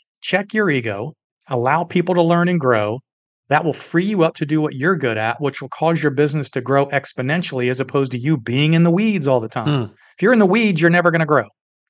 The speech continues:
Speaker 1: right? So positive mental, change the mental filter, understand if it's accepting or rejecting things wrong, let people grow, let them learn, let them fail, you do what you're best at. And that's how you grow a business from the start. Now, you may have to do everything day one,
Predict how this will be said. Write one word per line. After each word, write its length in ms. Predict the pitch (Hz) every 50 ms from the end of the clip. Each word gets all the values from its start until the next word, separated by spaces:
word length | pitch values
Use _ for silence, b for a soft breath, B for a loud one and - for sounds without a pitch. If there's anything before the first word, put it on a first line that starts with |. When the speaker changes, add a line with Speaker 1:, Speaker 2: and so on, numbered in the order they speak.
| _ _ -
Speaker 1:
right? 240 | 123 127 156 165 - _ _ _ _ _ _ _ _ _ _ _ _ _ _
So 300 | - - 165 147 139 139 B B B B B _ _ -
positive 340 | 120 131 160 156 180 180 170
mental, 340 | 175 180 175 175 175 170 170 170
change 320 | - - 151 156 175 175 160
the 60 | 170
mental 260 | 170 175 165 170 160
filter, 440 | - - 165 160 160 - 160 151 - _
understand 540 | - 143 156 170 160 - - 170 165 165 160
if 100 | 151 -
it's 120 | 143 - -
accepting 440 | 139 - - 156 156 - 160 151
or 80 | 147 139
rejecting 420 | 139 135 135 151 139 - 156 143
things 260 | - 147 143 143 131 131
wrong, 380 | 139 139 135 135 135 139 135 b b b b b _ -
let 220 | 120 156 175 -
people 260 | - 175 165 165 160
grow, 420 | 139 135 139 143 143 143 143 139 135
let 240 | 113 123 143 -
them 180 | - 160 151 151
learn, 360 | 139 135 135 135 135 135 123
let 240 | 113 117 139 143 -
them 160 | 151 143 139
fail, 480 | - _ - 135 135 131 131 131 131 127
you 220 | 110 117 143 151
do 160 | 131 143 147
what 140 | 143 135 135
you're 140 | 131 135 139
best 380 | 120 120 127 131 - - - 139
at. 280 | 131 131 131 131 - _ _ _ _ _ _ _
And 280 | - 131 127 127 131 127 _ _ _ 156
that's 160 | 170 170 -
how 80 | 190
you 140 | 190 180 170
grow 200 | 151 165 170 170
a 40 | 160
business 300 | 143 160 156 - 151 135
from 140 | - 147 143
the 60 | 139
start. 280 | - - 185 143 - 135
Now, 80 | 139
you 180 | 139 147 196 196
may 120 | 190 190 160
have 180 | 175 170 165
to 80 | - 160
do 100 | 151 147
everything 360 | 156 156 151 147 160 151 139
day 140 | 147 143 139
one, 380 | 127 127 131 143 165 190 196